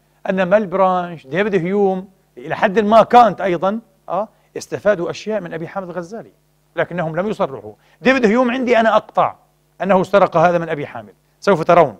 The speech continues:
حين نتحدث عن السببية، سرق هذا بشكل واضح، لأنه انتحل حتى المثال مع تغيير مفردات المثال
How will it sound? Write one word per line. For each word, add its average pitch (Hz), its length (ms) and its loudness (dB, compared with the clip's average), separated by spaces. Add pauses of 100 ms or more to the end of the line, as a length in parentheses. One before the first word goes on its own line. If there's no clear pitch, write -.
(140)
حين 151 120 -6
نتحدث 151 280 0
عن 175 80 0
السببية، 185 560 -2 (380)
سرق 214 540 4
هذا 185 280 2
بشكل 160 440 -6
واضح، 127 300 -2
لأنه 208 280 0
انتحل 196 360 2
حتى - 320 -4
المثال 156 520 -4
مع 156 140 -2
تغيير 180 320 -4
مفردات 185 460 -2
المثال 120 440 -12